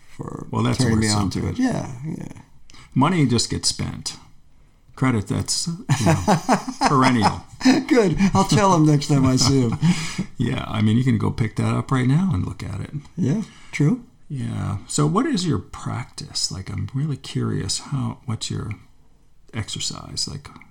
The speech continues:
Speaker 2: what's your routine, your writing routine?
Speaker 1: Okay, so I'm very regular. If anybody wants to assassinate me, they know exactly where I'll be at a given point of time,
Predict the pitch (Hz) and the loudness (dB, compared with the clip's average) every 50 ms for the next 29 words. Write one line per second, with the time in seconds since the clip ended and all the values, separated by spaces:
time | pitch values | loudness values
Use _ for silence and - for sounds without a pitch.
0 | - - _ - 127 110 - - 120 107 104 113 113 110 - - 135 120 110 104 | -20 -20 _ -8 -6 -6 -2 0 0 2 4 4 2 2 2 2 4 4 4 4
1 | 98 98 98 104 104 107 107 107 101 98 98 95 - - - 104 101 95 101 101 | 2 2 2 0 0 0 0 0 0 0 0 -2 -2 0 0 0 2 2 2 2
2 | - 196 220 220 190 - - 185 165 151 147 143 139 135 135 135 135 135 135 131 | 2 2 2 2 2 2 2 4 4 4 4 4 4 4 4 6 6 6 6 6
3 | 135 131 131 127 127 123 117 127 120 110 113 107 107 107 107 123 113 113 113 117 | 6 4 4 4 2 2 2 2 2 2 2 0 0 0 -2 -2 -2 -2 -2 0
4 | 117 117 117 113 113 117 - - 117 113 107 - 120 113 113 - - 113 113 110 | 0 0 0 0 0 -2 -2 -2 -2 -2 -2 -2 0 0 -2 -2 0 0 0 0
5 | - - 113 110 107 110 107 107 110 110 107 104 104 95 110 101 101 - 110 101 | 0 0 0 0 0 0 0 0 0 0 0 0 0 0 -2 -2 -2 -2 -2 -2
6 | 101 104 101 98 95 101 98 95 98 98 98 98 92 101 87 104 101 98 - - | 0 0 0 0 0 0 0 0 0 0 -2 -2 -2 -2 0 0 0 -2 -2 -2
7 | 107 85 78 95 - - - 101 101 101 98 95 | -2 -2 -2 -2 -4 -2 -2 -2 0 0 -2 -4